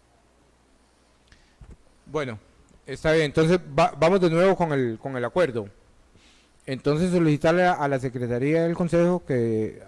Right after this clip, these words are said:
a la mayor brevedad posible, de acuerdo a la disponibilidad de fechas, se programa una sesión extraordinaria en el Distrito de La Fortuna, en el lugar, en el lugar que posteriormente se, se coordine con, con, con,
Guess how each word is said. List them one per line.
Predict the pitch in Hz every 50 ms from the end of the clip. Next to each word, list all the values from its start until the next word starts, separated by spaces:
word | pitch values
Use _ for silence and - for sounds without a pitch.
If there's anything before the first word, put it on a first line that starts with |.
| -
a | - 117 120
la | 117
mayor | 113 117 117 120 131 135 143 151
brevedad | 156 151 147 135 131 139 -
posible, | 151 135 143 156 156 139
de | 123 110
acuerdo | 104 101 120 120 131 143
a |
la | 143 147 147
disponibilidad | 143 - - 151 139 135 127 131 139 147
de | 147
fechas, | 135 147 147 143 - 165 151 - - - _ _ _ _ _ _ _
se | - - - - 156 156 156
programa | - 127 127 120 131 143 143 151
una | 156 156 156 147
sesión | 143 131 135 151 151 156
extraordinaria | 151 - - 156 156 147 151 151 151 151 151 151 160 160 156 151 _ _ _ _ _ _ _
en | - 151 151 156 160 160 147 131 113 107 110 - _ _ _ _ _ _ _ _ _ -
el | 131 127 123 123 120
Distrito | 107 113 - - 139 131 - 160
de | 151
La | 151 151
Fortuna, | 143 160 160 - - 156 156 160 170 180 180 - _ _ _
en | - 120 120 120 120 123 120
el | 117 117
lugar, | 117 113 117 117 131 143 156 170 165 - - - - _ _ _ _ _ _ _ _ _ _ _ _ _ _ _ _ _ -
en | 120 120 123
el | 117
lugar | 110 110 110 127 139 160 156
que | - 156 135 123
posteriormente | 110 - - 123 - - 127 117 127 131 143 143 151 151 - 165 143
se, | 123 131 117 104
se | 101 123 120
coordine | - 113 107 107 117 139 151 165 156
con, | - - 120 113 110 110 113 110
con, | - - 117 110 110 107 110 110 107 - _ - -
con, | - 120 113 110 104 104 104 101 98 98 98 98 98 98 101